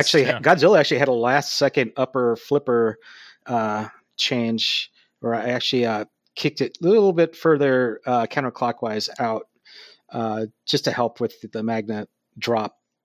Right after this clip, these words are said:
Speaker 1: uh, to give you a little bit more power, uh, knocking the ball into the lane.
Speaker 2: Nice. No, I, I, yeah, I think that's great. I, I, I know people,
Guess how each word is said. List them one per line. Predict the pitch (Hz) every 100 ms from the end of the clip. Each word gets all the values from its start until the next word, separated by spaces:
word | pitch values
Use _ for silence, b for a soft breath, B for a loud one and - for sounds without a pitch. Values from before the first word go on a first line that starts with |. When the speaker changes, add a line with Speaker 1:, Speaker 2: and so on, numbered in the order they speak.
| -
Speaker 1:
uh, | 104 101 104
to | -
give | 127 117
you |
a | 113
little | 117 113
bit | 107 -
more | 117 107 95 -
power, | - 120 113 104 _ B B B B -
uh, | 110 104 104 - - - -
knocking | 117 120
the | 113
ball | 110 110
into | 107
the | 110
lane. | 110 113 110 _ _ _ _ -
Speaker 2:
Nice. | 156 180 - - _ _ _ _ -
No, | 151 113 -
I, | 127 131 -
I, | 123 127 120 _ _ _
yeah, | 131 120 - -
I | 143
think | 185
that's | 170 165
great. | 175 165 165
I, | 135 135 120 123
I, | 120 _ _
I | 123
know | 123 123
people, | - 131 131 117 110 _